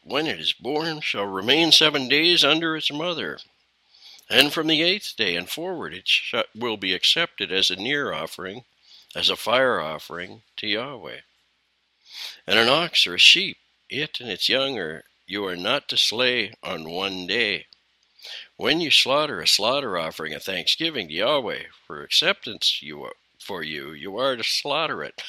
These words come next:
On that very day it is to be eaten. You are not to let any of it remain until morning. I am Yahweh.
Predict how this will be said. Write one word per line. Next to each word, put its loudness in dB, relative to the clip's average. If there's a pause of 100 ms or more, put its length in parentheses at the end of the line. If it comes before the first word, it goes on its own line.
(340)
On 0
that -2
very -4
day 0
it -4
is 2
to -6
be -10
eaten. -6 (380)
You -6
are -2
not 2
to -4
let 0
any 0
of -4
it -14
remain 0
until -6
morning. -2 (420)
I -2 (240)
am 0 (120)
Yahweh. -8